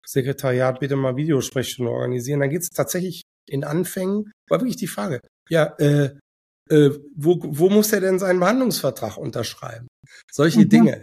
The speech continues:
Speaker 1: ja, äh, äh, äh, wie wird das denn abgerechnet? Wo muss, und so weiter. Das
Speaker 2: Genau.
Speaker 1: sind alles so Themen. Oder meine Assistenzärzte, die für sich vielleicht auch gar nicht so sehen, wo könnte man das einbauen, um Zeit zu sparen. Äh,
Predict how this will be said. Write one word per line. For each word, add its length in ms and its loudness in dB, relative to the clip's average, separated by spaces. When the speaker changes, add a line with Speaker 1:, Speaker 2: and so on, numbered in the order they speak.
Speaker 1:
ja, 180 0
äh, 220 -2
äh, 520 2
äh, 80 -4
wie 120 -2
wird 140 -4
das 120 -4
denn 120 -4
abgerechnet? 580 -4
Wo 100 -2
muss, 280 -2
und 160 -2
so 100 -10
weiter. 220 -4
Das 0 -
Speaker 2:
Genau. 160 8
Speaker 1:
sind 100 4
alles 220 -4
so 80 -8
Themen. 340 -6
Oder 460 0
meine 240 2
Assistenzärzte, 1160 -6
die 560 4
für 220 4
sich 440 -4
vielleicht 380 0
auch 180 -2
gar 220 -2
nicht 160 -2
so 140 -4
sehen, 580 0
wo 120 0
könnte 180 -2
man 80 2
das 140 -2
einbauen, 460 0
um 140 0
Zeit 280 -8
zu 120 -10
sparen. 600 -12
Äh, 380 0